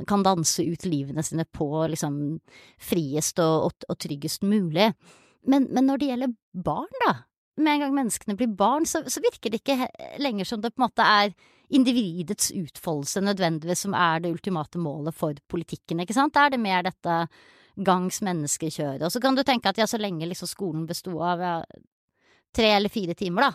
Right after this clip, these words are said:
om dagen, sånn som det gjorde da jeg begynte sju år gammel og ekstremt skoleklar og virkelig god til å sitte stille, så er det ikke så farlig, liksom, om, om det er det her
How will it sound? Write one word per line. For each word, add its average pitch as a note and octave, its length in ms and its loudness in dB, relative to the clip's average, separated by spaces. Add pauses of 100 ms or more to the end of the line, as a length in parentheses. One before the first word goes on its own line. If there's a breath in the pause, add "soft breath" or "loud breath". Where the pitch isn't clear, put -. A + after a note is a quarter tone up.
(100)
om A3 100 0
dagen, F#3+ 380 0
sånn B3+ 160 -6
som A#3 100 -4
det G#3+ 80 -2
gjorde F#3 200 2
da E3+ 240 2
jeg - 180 -8 (480)
begynte F3 640 -6 (360)
sju - 220 -6
år F#3 180 0
gammel G#3 380 2
og - 320 -6
ekstremt G3 420 -4
skoleklar G#3+ 640 -6
og A3+ 160 4 (800)
virkelig F3+ 540 0
god E3+ 160 0
til F#3+ 80 -2
å - 60 -12
sitte F3+ 160 -8
stille, G3+ 260 0 (800)
så D4+ 160 2
er A3+ 80 4
det F3+ 80 -4
ikke F#3+ 140 -6
så A3 40 -8
farlig, F#3+ 380 2
liksom, E3+ 380 0 (100)
om, G3 260 -2
om G3+ 160 2
det G3+ 80 6
er F3 140 4
det F3 80 2
her D#3+ 180 0